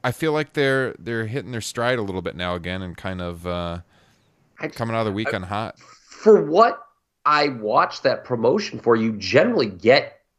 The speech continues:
Speaker 2: out of it what you want, I feel like. So I, I just, I, I think the, the decline was a little overstated. I, I, tonight, l-, l-, <laughs> it's kind of funny. The shows were really good,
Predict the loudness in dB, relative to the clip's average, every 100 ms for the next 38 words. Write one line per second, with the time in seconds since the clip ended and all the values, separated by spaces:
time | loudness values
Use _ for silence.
0 | _ _ _ _ -2 0 0 -2 -2 -4
1 | -4 -8 -10 -8 -8 -6 -10 -10 -20 -20
2 | _ _ _ _ _ _ _ _ _ _
3 | _ _ _ -2 2 2 2 4 6 6
4 | 6 6 6 4 2 0 -4 -4 -2 -2
5 | -2 -2 -2 -2 -6 -8 -8 0 2 2
6 | 2 -2 -2 0 0 2 0 -2 -4 -20
7 | _ _ _ _ _ _ _ _ _ _
8 | _ _ _ _ _ _ -20 -20 _ _
9 | _ _ _ -16 0 4 6 6 4 2
10 | -2 -8 -6 -6 -6 -6 -4 -2 0 2
11 | 4 2 0 -2 -2 -4 -10 _ _ _
12 | _ _ _ _ _ _ _ _ _ _
13 | _ -12 -8 2 4 4 2 2 4 2
14 | 0 -2 -2 -2 0 0 0